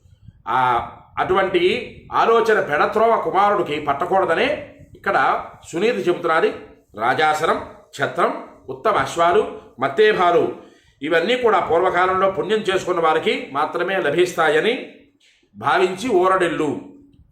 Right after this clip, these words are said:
ఇవన్నీ కూడా పూర్వపుణ్య ఫల-, పూర్వపుణ్య ఫలం వలన లభిస్తాయి, వాటి గురించి ఆలోచించుకో అని చెబుతూ అన్య, అన్యజన్మకృతైః పుణ్యైః సురుచ్యాం సురుచిర్నృపః భార్యేతి ప్రోచ్యతే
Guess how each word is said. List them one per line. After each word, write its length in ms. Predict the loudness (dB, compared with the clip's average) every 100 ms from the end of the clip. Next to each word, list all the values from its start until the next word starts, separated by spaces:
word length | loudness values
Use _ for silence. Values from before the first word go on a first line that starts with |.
| _
ఇవన్నీ 320 | -6 -4 -2 0
కూడా 200 | 0 0
పూర్వపుణ్య 520 | 0 -2 0 -2 0
ఫల-, 160 | 0
పూర్వపుణ్య 600 | -2 0 0 0 -2 -4
ఫలం 260 | -2 -2 0
వలన 240 | 0 0
లభిస్తాయి, 720 | 0 -2 -2 0 0 0 -8 -20 -20 -4
వాటి 200 | 0 0
గురించి 320 | 0 0 0
ఆలోచించుకో 600 | 2 2 2 0 -4 -2
అని 100 | -2
చెబుతూ 640 | -2 -4 0 2 4 0 -10 -20 _ _ _ _ _ _ _ -10
అన్య, 340 | -6 -2 -2 -2 -6
అన్యజన్మకృతైః 1080 | -6 -2 0 0 0 0 -2 0 0 0 -2
పుణ్యైః 640 | -8 -6 -4 -2 -4 -8 -20 -6
సురుచ్యాం 760 | 2 2 2 -2 0 0 0 -8 -18 -20 _ _ -20 -6
సురుచిర్నృపః 760 | 0 2 4 2 2 0 0 0 0 0 -4 -14 -20 -20
భార్యేతి 640 | -8 -2 0 2 2 2 0
ప్రోచ్యతే 920 | 0 0 0 0 0 2 0 -2 -8